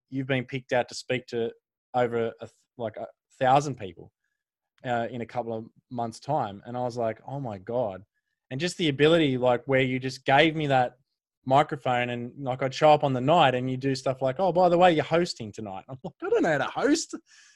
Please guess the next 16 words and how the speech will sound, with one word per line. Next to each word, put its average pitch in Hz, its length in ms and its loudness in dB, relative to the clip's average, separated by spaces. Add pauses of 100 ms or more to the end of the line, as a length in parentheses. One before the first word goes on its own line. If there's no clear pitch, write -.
(300)
And 170 140 4
I 175 60 8
was 175 120 4
hosting 196 440 6
these, 165 340 2
these 151 220 -4
events, 196 520 -4 (460)
helping 180 460 -2
entrepreneurs 151 920 -2 (480)
to, 147 280 2 (200)
to 135 340 -4 (440)
better 151 300 0
their 156 140 6
lives 127 460 6
and 110 220 -8
to, 117 240 -6